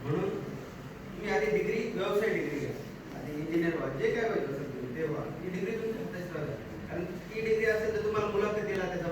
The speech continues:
फायदा होतो. जे मुलाखत पॅनल असतं ना, तिथं तुमच्या चार चार पाच पाच मार्क नव्हतं. प्लेन ग्रॅज्युएट आणि मी डॉ-, डॉक्टर आहे किंवा मी वकील आहे हे म्हटल्यानंतर त्यांच्यावर इम्प्रेशन जास्त पडतं, हे चांगले काम करू शकतात हे त्यांना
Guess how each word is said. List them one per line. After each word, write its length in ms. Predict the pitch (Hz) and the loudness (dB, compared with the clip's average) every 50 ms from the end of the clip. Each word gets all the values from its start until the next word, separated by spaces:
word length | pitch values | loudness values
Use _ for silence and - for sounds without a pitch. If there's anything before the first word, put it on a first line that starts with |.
| - | -2
फायदा 160 | 151 139 131 131 | -2 -2 -2 -2
होतो. 280 | 123 113 - - - - - - - - - - - - - - - 143 | -2 -4 -4 -6 -8 -10 -10 -8 -8 -8 -8 -8 -8 -8 -10 -10 -8 -4
जे 140 | 147 156 | -2 0
मुलाखत 320 | 165 170 185 185 196 196 - 196 | 0 0 0 0 -2 -2 -2 -2
पॅनल 280 | 196 185 185 185 185 180 | -2 0 0 0 0 0
असतं 260 | 185 190 185 196 175 | 0 -2 -2 -2 -2
ना, 100 | 160 156 151 151 151 - - - - - - - - | 0 0 -2 -2 -4 -6 -8 -10 -10 -10 -10 -10 -10
तिथं 240 | 170 170 - 202 196 | -10 -8 -6 -6 -4
तुमच्या 220 | 185 196 202 190 190 185 | -4 -2 -2 -2 -2 0
चार 160 | 180 175 175 | 0 0 0
चार 120 | 180 175 - - | 0 0 -2 -2
पाच 180 | 170 170 170 | -2 -2 -2
पाच 120 | 170 165 156 156 | -2 -2 0 0
मार्क 160 | 156 156 151 147 | 0 0 0 -2
नव्हतं. 300 | 147 139 135 - 110 107 - - - | -4 -4 -4 -4 -4 -6 -8 -8 -6
प्लेन 280 | 165 170 175 180 190 190 | -4 -2 0 0 0 2
ग्रॅज्युएट 600 | 190 190 185 185 - - - - - - - - | 2 2 4 4 4 4 4 4 4 2 0 -2
आणि 140 | 147 160 170 180 | 0 0 2 4
मी 140 | 185 185 180 175 | 6 6 6 4
डॉ-, 140 | 180 - 165 165 | 4 2 2 2
डॉक्टर 280 | 170 170 170 - 202 | 2 2 2 2 2
आहे 120 | 180 160 - - | 2 2 2 2
किंवा 180 | 165 165 175 175 180 | 0 0 2 2 4
मी 80 | 175 175 | 4 4
वकील 280 | 175 - - - 202 - | 2 2 2 2 2 2
आहे 260 | - - - - - - - - - - | 2 2 2 0 -4 -6 -8 -8 -8 -6
हे 100 | 165 165 | -4 -2
म्हटल्यानंतर 480 | 175 175 170 180 180 180 175 180 180 175 180 | -2 0 0 -2 -2 0 0 0 0 -2 -2
त्यांच्यावर 360 | 175 180 175 175 185 175 170 - | -2 -2 -2 -2 -2 0 0 0
इम्प्रेशन 400 | - 165 165 - 180 180 175 160 | 0 -2 -2 -4 -4 -4 -4 -4
जास्त 200 | 160 165 165 - - - 165 | -4 -4 -4 -4 -4 -4 -4
पडतं, 320 | 160 - - - - - - - - - - - - - - | -4 -6 -6 -6 -6 -8 -8 -8 -10 -10 -10 -12 -12 -10 -6
हे 140 | 143 139 143 | -6 -4 -4
चांगले 220 | 160 160 170 170 170 | -2 0 0 0 0
काम 160 | 165 165 160 | 0 0 -2
करू 180 | 156 160 170 170 - - | -2 -4 -4 -6 -4 -4
शकतात 960 | 170 - - - - - - - - - - - - - - - - - | -6 -6 -6 -8 -10 -10 -10 -12 -12 -14 -14 -16 -14 -14 -14 -14 -12 -8
हे 60 | 170 170 175 | -8 -4 -2
त्यांना 240 | 190 185 190 185 | 0 0 2 2